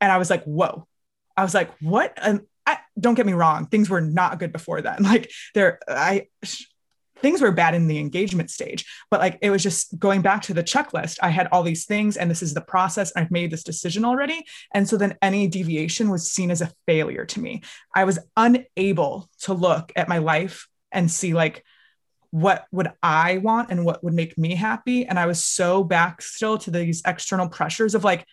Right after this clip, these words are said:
but I mean, even who? Like, looking back now, I'm thinking, did my mom care if I got a divorce from this man that she didn't even like? No. Does my dad care that maybe his career isn't my career? Absolute-, like,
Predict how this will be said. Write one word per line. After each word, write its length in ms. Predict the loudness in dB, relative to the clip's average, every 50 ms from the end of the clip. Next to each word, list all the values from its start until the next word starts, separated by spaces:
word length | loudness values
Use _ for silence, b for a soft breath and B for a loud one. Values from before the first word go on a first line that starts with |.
| b b b _ _ _
but 120 | 0 2
I 40 | 4
mean, 200 | 4 4 4 2
even 220 | 0 0 2 2 0
who? 560 | 0 0 2 2 2 2 0 -4 -8 -12 -6
Like, 220 | -6 -6 -6 -6 b b b b b b b _ _ -8 -2
looking 360 | 0 0 2 4 4 4 4
back 340 | 2 0 0 0 -2 -2 -4
now, 200 | -2 0 0 0
I'm 120 | -2 -2
thinking, 420 | -2 -4 -4 -4 -6 -8 -8 -10 _ _ _ _ _ _ _ _
did 120 | -4 0 2
my 160 | 2 4 4
mom 500 | 6 6 6 6 4 4 4 4 4 2
care 420 | 0 -4 -6 -4 -2 0 0 0
if 160 | 0 0 0 0
I 280 | 0 0 0 -2 -8 _ _ _ _ -20 _
got 200 | -6 -4 -4 -2
a 20 | 2
divorce 460 | 2 2 2 2 2 2 2 2 4
from 120 | 4 4
this 220 | 4 4 2 0 0
man 300 | 0 0 0 0 -2 -2
that 120 | -4 -6
she 120 | -4 -2
didn't 160 | -2 0 2 2
even 180 | 2 0 0
like? 340 | 0 0 0 0 -2 -4 -2
No. 460 | 0 2 2 2 0 -2 -4 -4 -4 B B B B B B
Does 120 | 2 4
my 160 | 4 4 4
dad 560 | 4 2 2 2 4 4 6 4 4 2 -2 -2
care 320 | 0 2 2 4 2 4
that 280 | 4 2 2 2 -2 b b b _
maybe 240 | -4 -2 -2 -2 -4
his 240 | -4 -4 -6 -6 -4
career 480 | -2 0 0 2 2 2 2 0 0 -2
isn't 320 | -2 0 2 2 2 4 4
my 280 | 4 4 4 2 0
career? 560 | -4 -4 -2 0 2 2 2 0 0 -2 -6 _ _
Absolute-, 480 | -4 -4 -2 -2 0 0 0 0 2 0
like, 180 | 0 0 B